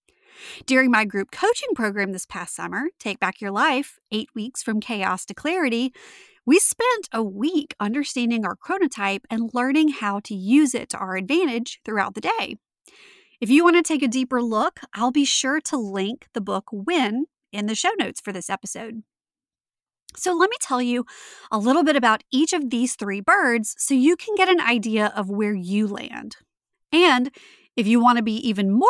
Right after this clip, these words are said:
exact, head over to the show notes and download the free worksheet I've created for you. It's called Bird is the Word, and with some quick math based on when you fall asleep and wake up,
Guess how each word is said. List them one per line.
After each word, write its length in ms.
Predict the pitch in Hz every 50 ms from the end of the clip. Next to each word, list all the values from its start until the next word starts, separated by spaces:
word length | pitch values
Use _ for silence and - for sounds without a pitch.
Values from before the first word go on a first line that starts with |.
| 523 494 294
exact, 520 | 247 190 185 185 160 170 180 208 - - _ _ _ _ _ _ -
head 220 | - 226 254 254 269
over 220 | 294 311 330 370
to 100 | 359 381
the 80 | 453 440
show 220 | - - 214 208
notes 380 | 202 196 196 202 214 - - -
and 260 | - 226 226 226 214
download 720 | - 285 320 349 392 415 359 240 214 208 202 202 202 202 - -
the 140 | 208 214 208
free 600 | - - - - 247 240 240 254 277 294 320 - 403
worksheet 600 | 269 233 220 226 233 - - - - 214 196 190 - -
I've 180 | 196 196 190
created 460 | - - 214 202 196 190 185 196 202 -
for 160 | - - -
you. 320 | - - - - 247 214 _ _ - - - - - - _ _ - _ -
It's 180 | 247 233 -
called 400 | - 285 269 254 254 247 240 240 -
Bird 440 | 226 208 185 185 214 220 233 262 285
is 140 | 330 330 -
the 140 | 453 415
Word, 440 | 370 302 - 220 214 214 220 226 240 -
and 180 | - 247 233 247
with 140 | 254 247
some 260 | - - 277 254 262 269
quick 300 | - - 381 440 - - -
math 300 | 269 254 247 247 262 - - 220
based 320 | 208 240 262 269 - - 254
on 220 | 240 240 233 220
when 340 | - - 202 196 208 214 226
you 80 | 226
fall 240 | 220 - 214 208 202
asleep 300 | 202 - - 233 220 190 -
and 120 | 196 190
wake 200 | 190 190 202 - -
up, 220 | 392 392 320 -